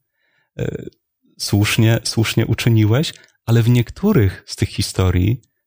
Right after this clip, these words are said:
tak naprawdę, e, widać, że Piotr nie był wciąż tak oparty w swojej wierze, w swoim zaufaniu na Jezusie Chrystusie, jak być powinien, jak Chrystus tego oczekiwał. Widzimy tego, który jest skałą,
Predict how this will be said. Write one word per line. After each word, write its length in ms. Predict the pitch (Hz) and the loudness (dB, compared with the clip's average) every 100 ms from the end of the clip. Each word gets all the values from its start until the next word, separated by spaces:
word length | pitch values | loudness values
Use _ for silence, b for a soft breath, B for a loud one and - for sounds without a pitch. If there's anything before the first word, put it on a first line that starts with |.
| - | -8
tak 180 | - 123 | -4 -2
naprawdę, 800 | 113 143 147 131 123 123 120 117 b b b b _ | 0 0 2 2 2 4 2 -2 b b b b _
e, 100 | - - | -12 -4
widać, 640 | 110 139 131 127 - - | 0 2 2 2 -2 -8
że 440 | 127 104 113 113 113 _ _ | -2 2 4 2 0 _ _
Piotr 420 | - 135 135 - _ - | -2 -2 -2 -8 _ -2
nie 360 | 123 127 139 | 2 4 4
był 240 | 104 95 92 | 4 2 2
wciąż 600 | - - 123 123 - - _ | -2 -2 2 2 -2 -8 _
tak 360 | - - - _ | -6 -6 -8 _
oparty 720 | - - - 135 139 135 - 90 | -12 -10 -2 2 2 0 0 -2
w 80 | |
swojej 360 | - 151 135 135 | -2 0 2 4
wierze, 400 | 135 170 90 87 | 4 2 2 0
w 60 | - | -2
swoim 320 | - 110 107 | 0 2 4
zaufaniu 680 | 110 107 - 151 104 90 - B B B | 2 2 0 0 2 2 0 B B B
na 100 | 110 | 2
Jezusie 360 | 107 101 127 117 | 2 2 0 -2
Chrystusie, 680 | - 104 - 110 - 110 113 b b b - | -2 -4 -2 -2 -2 -4 -4 b b b -6
jak 200 | 107 - | -6 -6
być 340 | 101 98 - - _ | -2 -2 -2 -8 _
powinien, 500 | 92 87 90 98 110 | -4 -2 0 0 -2
jak 220 | 110 104 - | -4 -4 -4
Chrystus 460 | - 110 - 101 | -4 -4 -4 -6
tego 240 | - 92 98 | -2 -2 -2
oczekiwał. 560 | - 113 - - 127 B B B | -4 -8 -10 -8 -10 B B B
Widzimy 460 | 117 139 220 220 165 - _ - | -2 2 2 4 2 -2 _ -4
tego, 240 | 170 170 | 0 0
który 220 | - 135 | 0 0
jest 260 | 127 - - | 2 0 -6
skałą, 560 | - - 85 82 92 | -6 0 2 2 -2